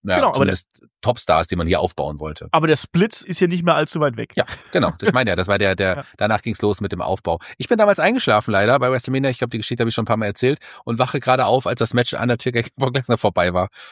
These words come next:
Speaker 1: E-, eines meiner größten Wrestling-Fails überhaupt. Oder ein Botch, wenn man das so will. <laughs> Als, auch als, als Zuschauer kann man botchen. Ja, sehr, sehr doof. Dafür dürfte ich A J Lee danach nochmal sehen. Aber der Main Event,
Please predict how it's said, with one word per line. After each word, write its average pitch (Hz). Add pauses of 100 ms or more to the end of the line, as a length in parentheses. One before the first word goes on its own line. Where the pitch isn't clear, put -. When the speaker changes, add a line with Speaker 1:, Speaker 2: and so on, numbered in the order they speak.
(140)
Speaker 1:
E-, -
eines 110
meiner 123
größten 135
Wrestling-Fails 117
überhaupt. 110 (420)
Oder 104
ein 95
Botch, -
wenn 107
man 110
das 110
so 98
will. 151
<laughs> 131
Als, 117 (400)
auch 113
als, 123
als -
Zuschauer 113
kann 98
man 95
botchen. 147 (280)
Ja, 101 (100)
sehr, 127
sehr 113
doof. 151
Dafür 117
dürfte 120
ich 110
A 92
J 101
Lee 131
danach 101
nochmal 101
sehen. 117 (1040)
Aber 92
der 95
Main 101
Event, 95